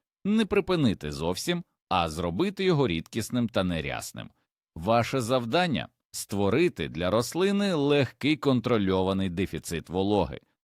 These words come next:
Що відбувається в цей момент? Томат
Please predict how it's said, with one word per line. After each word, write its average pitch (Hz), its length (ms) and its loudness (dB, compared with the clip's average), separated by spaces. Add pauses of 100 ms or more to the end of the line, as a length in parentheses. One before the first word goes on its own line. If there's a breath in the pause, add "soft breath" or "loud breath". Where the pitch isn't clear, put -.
(120)
Що - 300 0
відбувається 123 640 2
в 78 60 -8
цей 73 160 -6
момент? 64 380 -10 (380)
Томат 135 560 4